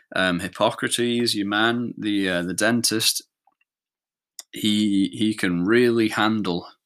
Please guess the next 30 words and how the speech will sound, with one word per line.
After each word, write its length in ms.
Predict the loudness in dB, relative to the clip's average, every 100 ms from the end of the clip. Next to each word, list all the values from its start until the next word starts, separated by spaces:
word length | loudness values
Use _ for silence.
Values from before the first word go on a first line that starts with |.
| _ -20 -20 -20 _
a, 300 | 0 2 2
uh, 240 | 0 0 -2 -2
a 40 |
vibrating 760 | -2 -2 -2 -2 -2 -2 -2 -2
needle 460 | -4 -6 -8 -12 _ _ -20 _ _
in 200 | -6 -2
someone's 400 | 0 0 -2 -4
mouth. 360 | -4 -4 -6 -10 -16 -20 _
Um, 560 | -2 0 0 -4 -8 -12 _ _ _ _ _ _ _ _ _ _ -20 _ _ 0
so 220 | 0 2
he, 80 | 0
he 240 | 0 -2 -2
dug 320 | 4 4 4
all 260 | 2 2
that 200 | 2 2
stuff 400 | 2 2 -2 -2
out. 320 | 0 2 0 -4
The 80 |
girl 420 | -4 0 0 0 0
sort 220 | 0 2
of 40 |
sucked 520 | 4 4 2 -2 -6
it 60 | -6
all 340 | -4 -4 -4
up 80 | -6
with 120 | -6
her 60 | -6
little 260 | -6 -6 -6
thing. 360 | -2 0 0
<laughs> 60 | -4